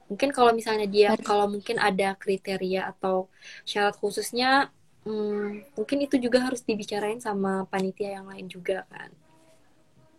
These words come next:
Speaker 2: Berarti melalui seleksi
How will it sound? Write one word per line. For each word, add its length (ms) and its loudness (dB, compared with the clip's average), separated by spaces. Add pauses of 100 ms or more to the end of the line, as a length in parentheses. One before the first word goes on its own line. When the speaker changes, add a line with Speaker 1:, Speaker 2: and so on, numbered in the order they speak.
(1000)
Speaker 2:
Berarti 640 10
melalui 400 10
seleksi 880 4